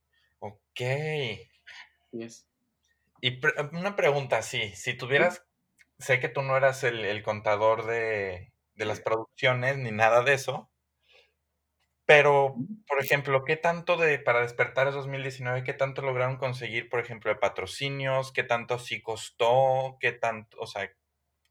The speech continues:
Speaker 1: cuál fue la
Speaker 2: Uy.
Speaker 1: inversión de ese, de ese proyecto, por, por decir un número?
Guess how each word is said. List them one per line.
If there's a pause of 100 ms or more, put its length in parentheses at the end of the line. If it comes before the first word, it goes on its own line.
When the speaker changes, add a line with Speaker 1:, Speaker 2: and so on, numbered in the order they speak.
Speaker 1:
cuál
fue
la
Speaker 2:
Uy.
Speaker 1:
inversión
de
ese, (680)
de
ese
proyecto,
por, (200)
por
decir
un
número?